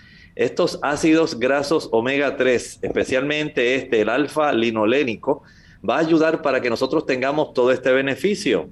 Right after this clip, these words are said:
Y es que de ahí el cuerpo va a estar metabolizándolo, produciendo el ácido docosahexanoico,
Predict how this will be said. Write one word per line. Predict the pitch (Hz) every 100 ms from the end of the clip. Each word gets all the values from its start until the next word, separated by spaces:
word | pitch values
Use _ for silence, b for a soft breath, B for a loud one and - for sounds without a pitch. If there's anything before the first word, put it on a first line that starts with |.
| - -
Y | 127
es | 196 -
que | 190
de | 185 190
ahí | 170 147 165 -
el | 117 110 104
cuerpo | 135 135 147 147 170 175 175 -
va | 117
a |
estar | 143 143 143 147
metabolizándolo, | 131 127 143 139 143 151 - 117 123 139 175 180 B B B B
produciendo | 147 170 185 185 147 147 156 170 120
el | 123
ácido | 135 - 156 160 160
docosahexanoico, | 117 131 131 143 139 147 143 - 139 123 123 127 - 196 196